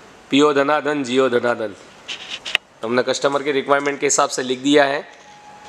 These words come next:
आप भी जैसे बताएंगे, ऐसा हम जो है, ग्राफिक्स वगैरह मशीन के ऊपर कर देंगे।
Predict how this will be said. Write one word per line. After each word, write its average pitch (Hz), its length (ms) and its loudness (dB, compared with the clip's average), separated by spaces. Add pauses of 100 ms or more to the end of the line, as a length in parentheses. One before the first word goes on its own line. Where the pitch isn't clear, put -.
(680)
आप 127 140 2
भी 139 120 0
जैसे 143 220 4
बताएंगे, 147 500 2
ऐसा 139 200 2
हम 143 140 -2
जो 139 120 -2
है, 139 100 2
ग्राफिक्स 135 440 0
वगैरह 139 260 2
मशीन 139 300 -4
के 135 80 0
ऊपर 131 200 2
कर 147 220 2
देंगे। 151 340 0